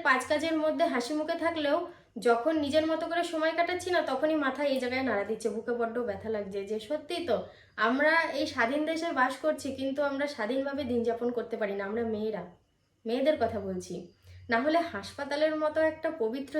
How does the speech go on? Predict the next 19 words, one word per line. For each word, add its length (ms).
জায়গায় 380
এই 100
এত 100
নোংরা 340
কাজ 140
হয়, 180
এত 200
পাপ 220
কাজ 220
করতে 300
পারলো। 260
আমি 260
তো 40
মন্দিরের 380
সাথে 240
হাসপাতালকে 560
তুলনা 360
করি, 200
কারণ 200